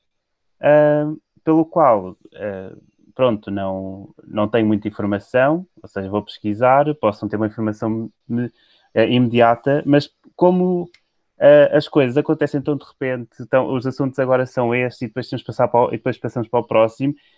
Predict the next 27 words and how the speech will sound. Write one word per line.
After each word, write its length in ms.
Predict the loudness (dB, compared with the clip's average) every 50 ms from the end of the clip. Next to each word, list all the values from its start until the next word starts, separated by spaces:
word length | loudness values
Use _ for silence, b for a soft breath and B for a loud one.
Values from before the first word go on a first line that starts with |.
| b b b b -4
o 80 | -4
tempo 500 | -2 2 2 2 2 2 0 -2 -4 -4
de 280 | -2 0 0 0 0 0
criar 360 | -2 -2 2 4 4 4 4
uma 140 | 4 4 2
opinião, 840 | 2 0 _ -6 -6 -4 -2 0 0 0 0 0 -2 -4 -6 -12 -10 -6
eh, 260 | -4 -2 0 0 0
argumentá-la 800 | -2 -2 -2 -4 -4 -6 -4 -2 0 2 2 4 2 2 0
e 60 | -4 -6
defendê-la 680 | -8 _ -8 -6 -4 -2 -2 -2 0 0 0 2 2
é 120 | 0 0 0
tão 200 | 2 2 2 2
curto 460 | 0 0 0 0 0 0 _ _ _ _
que 240 | -4 -2 0 2 2
às 260 | 2 2 2 0 -2
vezes 220 | -2 -2 -2 -2 -4
parece 300 | -6 -4 -4 -6 -8 _
que 40 | -4
só 120 | -4 -4
estamos 240 | -2 -4 -4 -4 -4
a 40 | -6
falar 280 | -4 -4 -4 -2 -4
das 180 | -4 -8 -12 -10
coisas 800 | -8 -6 -4 -4 -4 -6 -8 -8 -8 -10 -12 -16 -20 -20 -20 _ _ _ _ _ _ _ _ _ _ _ _ _
pelos 280 | 2 2 2 2 0 2
likes, 600 | 4 4 4 4 2 -2 -12 -20 -20 -20 -20 _ _ -2
pelo... 800 | -2 0 0 0 -2 -4 -4 -4 -6 -6 -8 -10 -10 -12 -16